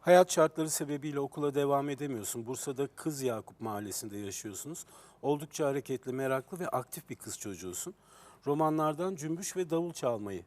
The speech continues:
öğreniyorsun kendi çevrende. Çok eğleniyorsun. Yaşıtlarından farklı bir enerjin var, yerinde duramayan, e, bir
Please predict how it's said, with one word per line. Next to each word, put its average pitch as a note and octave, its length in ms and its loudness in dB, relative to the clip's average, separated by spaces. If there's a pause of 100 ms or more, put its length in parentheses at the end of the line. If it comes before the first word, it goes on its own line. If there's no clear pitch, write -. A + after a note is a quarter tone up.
(140)
öğreniyorsun G2 600 -6
kendi G#2 480 -8
çevrende. F#2 580 -8 (360)
Çok E3+ 260 0
eğleniyorsun. A2 600 -2 (380)
Yaşıtlarından E3 600 -2
farklı D#3 380 -2
bir D#3 80 0
enerjin D3 480 -2
var, A3 140 -4
yerinde F3 420 0
duramayan, C#3 460 -4 (260)
e, G2 200 -12
bir G#2+ 220 -6